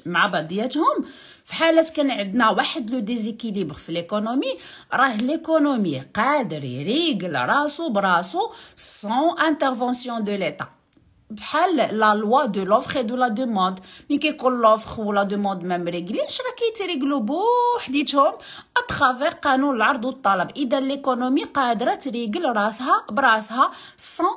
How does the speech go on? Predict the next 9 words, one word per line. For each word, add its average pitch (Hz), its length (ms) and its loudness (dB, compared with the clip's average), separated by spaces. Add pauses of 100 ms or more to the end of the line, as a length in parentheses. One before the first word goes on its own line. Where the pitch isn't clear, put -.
(160)
انترفونسيون 277 920 0
دو 285 80 -2
ليتا. 254 400 -2 (400)
هاد 359 260 2
ليتا 269 320 2
هادي 190 480 0 (840)
سميناها 294 880 2
ليتا 208 480 0 (560)
جوندارم. 208 1400 0